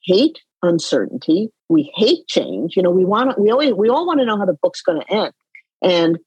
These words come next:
we haven't been able to have that. And then add in,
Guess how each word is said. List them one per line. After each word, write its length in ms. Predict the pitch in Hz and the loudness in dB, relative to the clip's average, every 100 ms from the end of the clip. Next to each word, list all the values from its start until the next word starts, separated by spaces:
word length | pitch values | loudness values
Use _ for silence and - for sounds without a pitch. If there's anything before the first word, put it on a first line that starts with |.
| _ | _
we 160 | - 196 | -2 -2
haven't 460 | 196 214 233 247 - | 0 -2 0 0 2
been 140 | 180 | 2
able 260 | 175 180 170 | 2 2 0
to 120 | 147 | -4
have 420 | 147 180 185 180 | -6 -4 -2 -2
that. 280 | - 87 - | -4 -4 -4
And 180 | 190 185 | 0 2
then 160 | 185 180 - | 2 0 -2
add 300 | 202 208 208 | -2 0 2
in, 420 | 214 185 165 | 2 2 0